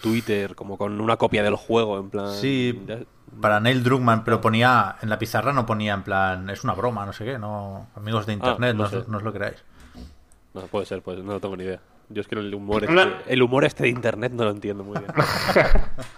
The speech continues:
Speaker 3: Una cosa, a-, ahora que vamos a estar hablando de God of War hasta que salga, eh, deberíamos corregir esto y llamarlo Cory Balrog, porque se llama Cory Barlog.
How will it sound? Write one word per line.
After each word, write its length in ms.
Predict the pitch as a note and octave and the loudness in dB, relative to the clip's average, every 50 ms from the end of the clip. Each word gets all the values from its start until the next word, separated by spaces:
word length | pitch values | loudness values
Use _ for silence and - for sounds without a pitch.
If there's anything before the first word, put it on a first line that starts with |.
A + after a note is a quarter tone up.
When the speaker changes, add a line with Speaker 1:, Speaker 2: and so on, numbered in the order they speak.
| A#2+ - - - _ _ _ _ - - - - | -20 -20 -20 -20 _ _ _ _ -20 -20 -14 -4
Speaker 3:
Una 240 | - D#3 F3 G#3+ A3 | 4 6 8 8 8
cosa, 400 | A3+ A3 G3+ G#3 F#3+ E3 - - - D#3 D#3 C#3 - - | 8 8 8 8 8 6 6 4 0 -6 -8 -8 -4 0
a-, 280 | C#3 D3 C#3+ C#3 C3+ A#2 | 2 4 6 6 6 4
ahora 260 | - C#3 D3+ F3 F#3 | 4 4 4 4 6
que 60 | G3+ G3 | 6 6
vamos 220 | F3 D#3+ D#3+ D#3 | 6 4 0 -4
a 40 | D#3 | -2
estar 220 | D3 - D#3 D3 | 0 2 4 4
hablando 360 | C#3+ C3+ C3+ C3 C#3 C#3 C#3 | 6 4 4 2 0 0 0
de 120 | C3 C3 B2 | 0 0 0
God 120 | B2 B2+ B2+ | 0 0 -2
of 80 | A2+ A2+ | -2 0
War 240 | A#2+ B2+ B2+ B2 - | 4 4 4 4 4
hasta 240 | A2+ A2+ - - A#2 | 0 -6 -2 -2 -2
que 80 | A2+ A2 | 0 2
salga, 440 | A2+ A#2+ B2+ C#3+ F3 B3 B3+ - - _ _ _ _ _ _ _ _ _ _ _ | 2 2 4 2 0 -2 -4 -12 -20 _ _ _ _ _ _ _ _ _ _ _
eh, 400 | - C3+ B2 A#2 A#2 B2 - - - _ _ _ _ _ _ _ | -2 0 0 0 0 -2 -6 -14 -20 _ _ _ _ _ _ _
deberíamos 400 | - D3 C#3+ C#3+ D3 D#3 F#3+ F#3+ | -2 0 4 4 4 4 4 2
corregir 360 | - - F#3+ E3 D#3 - F3 E3+ | 0 2 2 2 2 4 2 2
esto 160 | E3+ - - | 2 2 4
y 40 | F3+ | 6
llamarlo 340 | D#3+ D3+ C#3+ D#3 E3+ F3+ D#3 | 6 6 6 6 4 2 0
Cory 160 | D#3 D#3+ D#3+ | 0 2 4
Balrog, 460 | C#3+ C#3+ D3 D3+ D3 D3+ D#3 - - - _ _ _ _ _ | 6 6 6 6 6 4 2 0 -4 -16 _ _ _ _ _
porque 180 | - C#3 C3 | -4 -2 -2
se 60 | B2+ - | 0 0
llama 200 | D3 D#3+ F3 D3 | 2 2 2 2
Cory 280 | D3+ D3 D#3 E3+ - - | 2 0 0 -2 -4 -4
Barlog. 480 | B2+ A2+ C3+ C#3 C#3 C3+ A2+ G#2+ G2+ - | 0 4 4 4 4 2 -2 -2 -4 -4